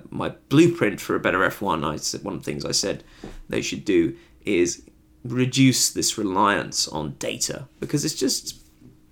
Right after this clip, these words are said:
it doesn't help the product of Formula One, I think. And, and, you know, and in these cases, it actually was very detrimental to their chances of winning. You, I think we'd rather see clever people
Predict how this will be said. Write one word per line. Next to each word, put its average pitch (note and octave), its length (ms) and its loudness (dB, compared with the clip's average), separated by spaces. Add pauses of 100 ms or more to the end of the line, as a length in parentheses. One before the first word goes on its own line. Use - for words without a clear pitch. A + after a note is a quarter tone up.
(160)
it C3+ 80 -4
doesn't E3+ 260 2
help C#3 400 4
the - 140 -6
product - 680 -2
of G#2+ 80 -6
Formula E2 360 -4
One, D2 180 -2
I - 60 -2
think. B1+ 360 -8
And, B1 200 -6 (680)
and, D2+ 220 -4
you E3 80 6
know, - 140 2
and C3 320 4
in C3+ 60 6
these D#3 200 6
cases, A#2 520 2
it D#2+ 100 2
actually C3 380 2
was C3+ 160 4
very C#3+ 180 4
detrimental D3 720 4
to C3 160 4
their B2 160 6
chances B2+ 480 0
of B2 100 -2
winning. A#2 420 0
You, F2 220 -6
I C3 120 2
think D3+ 180 4
we'd C3+ 140 6
rather C#3 260 6
see A#2+ 320 4
clever B2+ 340 4
people A2+ 560 0